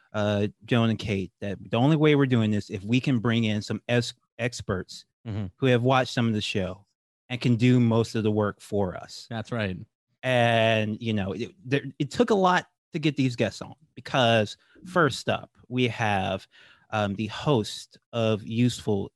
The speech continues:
Speaker 1: Idiots podcast, as well as a show by her own namesake. She was just doing a stream. I, I, I kid you not. The stream she was just on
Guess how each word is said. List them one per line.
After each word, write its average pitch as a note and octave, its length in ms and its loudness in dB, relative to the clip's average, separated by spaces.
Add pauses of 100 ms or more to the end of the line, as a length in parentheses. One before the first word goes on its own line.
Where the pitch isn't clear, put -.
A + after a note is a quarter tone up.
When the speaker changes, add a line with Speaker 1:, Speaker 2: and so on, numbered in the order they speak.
Speaker 1:
Idiots C#3+ 640 0
podcast, C3+ 920 -2 (380)
as G#2+ 200 0
well A2 400 4
as G2+ 640 -4 (240)
a G#2 60 -4
show A2+ 280 4
by G#2+ 200 2
her G#2+ 120 2
own G2+ 240 0
namesake. A#2+ 960 2 (420)
She - 220 0
was E3+ 220 4
just F3 400 2
doing E3 240 6
a D3 80 4
stream. D#3+ 560 2
I, A#2+ 160 2
I, B2+ 200 2
I B2+ 100 2
kid E3 320 4
you E3 60 4
not. C3+ 280 4
The B2 80 2
stream A3+ 300 2
she A#3+ 100 2
was A3 140 4
just G#3 340 4
on A#2+ 540 4